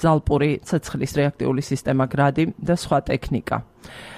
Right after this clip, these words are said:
სარდლობაში აცხადებენ, რომ უკრაინელი სამხედროები განაგრძობენ ხერსონის ოლქში მდებარე ანტონოვკის, კახოვკის და დარივკის საავტომობილო ხიდების საცეცხლე კონტროლს. უკრაინის სამხრეთში რუსეთის საბრძოლო მასალების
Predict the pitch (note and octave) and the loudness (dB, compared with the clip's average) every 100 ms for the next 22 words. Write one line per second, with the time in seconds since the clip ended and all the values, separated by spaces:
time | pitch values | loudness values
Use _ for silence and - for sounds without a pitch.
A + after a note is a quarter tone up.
0 | - - - - F3 F#3 F3 F3+ D#3+ - | -18 -20 -2 0 2 2 2 2 0 2
1 | F3+ F3+ F#3+ F#3+ F3 F3 F3 E3+ E3 F3+ | 2 4 4 2 2 2 4 2 2 0
2 | F3+ F#3+ E3 E3+ F3+ D#3+ D#3+ D3 D#3+ D#3 | 2 0 2 2 4 2 2 2 0 0
3 | F#3 G3+ E3 G3 D#3 D3+ C#3+ C#3+ - F3+ | 0 -2 0 0 -2 0 0 0 0 0
4 | D3+ D#3+ C#3+ D3 D#3 D3 C#3+ C#3+ C#3+ - | 2 2 4 2 2 0 2 0 0 -2
5 | E3+ - C3+ A#2+ B2+ C#3 - D3+ - - | -4 0 -2 -2 -2 -4 0 0 0 -16
6 | - - - E3+ D#3 C#3+ D#3+ - E3+ D3 | -20 -8 2 4 4 0 -6 0 2 2
7 | D3+ D3 D3 D3 - C#3+ C#3 - - - | 2 0 2 0 0 0 0 0 -4 -10
8 | - - - - - - C3+ - E3+ D3 | -20 -20 -6 0 0 2 -2 0 0 0
9 | - - D#3+ D3 - - - - - - | 0 0 0 0 -2 -4 -6 -12 -14 -20
10 | - _ _ - - - - - G#3 G3 | -20 _ _ -20 -20 -20 -12 -4 2 2
11 | F#3 - G#3 G3+ E3+ D#3+ D#3 F#3 F3 D#3+ | 2 2 2 2 2 2 4 2 0 0
12 | G#3+ E3+ D#3 E3 D#3+ D#3 F3+ D#3+ | 0 2 4 4 2 2 0 0